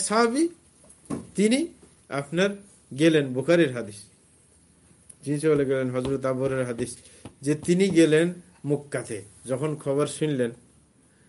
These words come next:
শোনার পর যে র-, রসুলের আবির্ভাব ঘটছে, তখন তিনি রসুলকে দেখতে গেলেন। কি? যাওয়ার পরে, হ্যাঁ, রসুলকে দেখতে যাবেন, কিন্তু এ-, এমন ভয়ানক সময়, এই সময়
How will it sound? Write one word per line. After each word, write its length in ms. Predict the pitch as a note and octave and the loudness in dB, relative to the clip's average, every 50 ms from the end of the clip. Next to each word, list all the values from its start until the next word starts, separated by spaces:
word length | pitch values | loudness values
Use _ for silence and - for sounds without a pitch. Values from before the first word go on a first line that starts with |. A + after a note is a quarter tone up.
| _ _ _ _ - | _ _ _ _ -4
শোনার 320 | - C#3 D3 D3+ D3+ D3 D3 - | -2 0 2 4 2 2 0 2
পর 140 | D#3+ F3 G#3 B3 - - _ _ _ _ _ _ _ _ _ _ - A#2 | 2 2 2 2 -2 -10 _ _ _ _ _ _ _ _ _ _ -12 -4
যে 100 | B2 C#3 D3 C#3 C3 | 2 2 2 4 4
র-, 120 | C#3+ - - - _ _ _ _ _ - A#2+ A#2+ | 2 -2 -2 -6 _ _ _ _ _ -10 -4 -4
রসুলের 340 | C3+ C3 - D#3 D#3 D#3+ D3+ D3 C3 | -2 -2 0 2 2 4 4 2 2
আবির্ভাব 380 | C3 C#3+ D3 C#3 C#3+ D#3 D#3 D3 C#3 D3 | 4 2 2 2 2 0 0 0 0 0
ঘটছে, 300 | D#3 D3+ - - - G3+ A3 G#3 - - _ _ _ _ _ _ - | 0 0 -2 -2 -2 -2 -2 -4 -12 -20 _ _ _ _ _ _ -6
তখন 200 | B2+ A#2+ C3+ C#3 B2+ C3 C3+ | -6 -4 -4 -8 -8 -6 -6
তিনি 180 | C3 C3+ D3 F3 F#3+ - - _ _ _ _ A#2 | -6 -6 -6 -8 -8 -12 -20 _ _ _ _ -6
রসুলকে 380 | A#2+ A2+ - C3 A#2+ A2+ B2 A2+ G#2 A#2+ | -6 -6 -6 -8 -8 -6 -8 -6 -6 -6
দেখতে 260 | A#2 A#2 - - A#2+ G#2+ | -8 -8 -10 -10 -6 -6
গেলেন। 200 | G#2 G2+ F#2+ F2+ - - _ _ _ - - - - - - - _ _ _ _ _ _ - - - - | -6 -6 -6 -10 -14 -18 _ _ _ -20 -20 -20 -20 -20 -20 -20 _ _ _ _ _ _ -20 -20 -10 -4
কি? 100 | C3 B2+ A2+ B2 - - _ _ _ _ _ _ _ _ _ _ _ _ _ _ - - | -4 -4 -4 -4 -10 -20 _ _ _ _ _ _ _ _ _ _ _ _ _ _ -16 0
যাওয়ার 320 | B2+ D#3+ F3+ F3 E3+ E3 D#3+ - | 2 4 4 6 4 4 2 0
পরে, 200 | D#3 D#3 D#3 E3 E3 E3+ E3+ - _ - - - - - - - _ - - C3 | 0 0 2 2 0 -2 -6 -16 _ -20 -20 -20 -20 -20 -20 -20 _ -12 -4 -2
হ্যাঁ, 180 | C#3+ D#3+ D#3+ C#3+ C3+ D3 | 0 2 2 2 2 2
রসুলকে 340 | D3 D3+ - E3 D#3 E3 D#3+ D3 | 2 2 0 0 2 2 2 2
দেখতে 200 | D3+ D3+ - - C#3+ C#3+ | 2 0 -2 -4 0 2
যাবেন, 200 | D3 C#3 C#3 C3+ C#3 D#3 | 2 2 2 -2 -2 -4
কিন্তু 260 | D3+ C#3+ - - E3 F3 F3 - - - - - - C#3 | -4 -4 0 2 2 2 2 -2 -12 -20 -20 -10 -8 -8
এ-, 100 | C#3+ - D3+ D#3 | -6 -2 2 2
এমন 160 | E3+ F3 F3 E3 C#3+ C3+ | 4 4 4 2 2 4
ভয়ানক 320 | D#3 E3 F3+ F#3 G3 F#3+ F#3+ - | 6 6 6 6 4 0 -2 -4
সময়, 240 | - D#3 D3 C#3 C3+ C3+ | -4 -2 0 2 2 2
এই 60 | C#3 C#3 - | 0 2 0
সময় 260 | F3+ F3 F3 F3+ F3 | 0 0 0 -2 -4